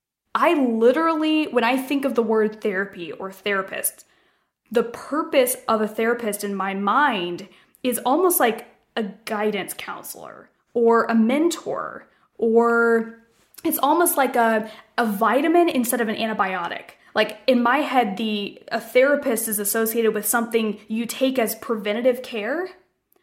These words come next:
rather than something that you use or a program that you use when you've undergone something that is harmful to your body or your mind. And then you need, say, six months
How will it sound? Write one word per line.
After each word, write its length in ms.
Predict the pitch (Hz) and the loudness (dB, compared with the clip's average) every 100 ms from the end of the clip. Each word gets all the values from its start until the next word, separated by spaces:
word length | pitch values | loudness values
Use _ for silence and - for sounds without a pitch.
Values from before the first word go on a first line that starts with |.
| _ | _
rather 580 | 214 220 269 359 269 233 | -2 2 4 4 4 2
than 300 | 269 233 220 | 0 -2 0
something 600 | 220 220 220 233 220 - | 0 0 0 0 0 0
that 200 | 208 - | -2 -2
you 220 | 208 233 | -2 -4
use 540 | 202 214 226 208 196 | -2 -2 -2 -2 -4
or 360 | 196 190 180 180 - - | -4 -4 -4 -8 -14 -16
a 60 | |
program 540 | - - 269 277 240 220 | -12 2 2 4 2 0
that 160 | 208 | -2
you 160 | 196 202 | -4 -8
use 720 | 190 233 302 262 185 180 - - - | -6 0 0 0 -2 -8 -12 -16 -16
when 280 | - 214 269 | -4 2 4
you've 160 | 262 247 | 4 2
undergone 540 | 226 226 226 214 214 | 0 0 0 0 0
something 480 | 214 208 196 202 190 | -2 -6 -6 -6 -6
that 120 | 185 | -6
is 240 | 185 180 - _ | -8 -12 -18 _
harmful 840 | - 277 294 269 262 196 170 180 - | -6 0 2 0 -2 -6 -6 -8 -10
to 140 | - | -12
your 260 | 196 180 170 _ | -10 -12 -14 _
body 580 | - 233 254 185 175 175 - - | -4 -2 -2 -4 -6 -10 -16 -8
or 80 | 208 | -4
your 120 | 196 175 | -4 -4
mind. 580 | 190 226 208 170 170 - - | -4 -2 -2 -4 -10 -14 -12
And 260 | - 208 202 | -6 -4 4
then 280 | 247 277 254 | 4 6 4
you 140 | 220 | 2
need, 360 | 202 202 196 - | -2 -4 -6 -4
say, 380 | 214 196 185 - | -2 -2 -4 -10
six 440 | - - 254 233 - | -10 -4 -4 -4 -4
months 540 | 208 208 165 - - | -2 -2 -2 -10 -14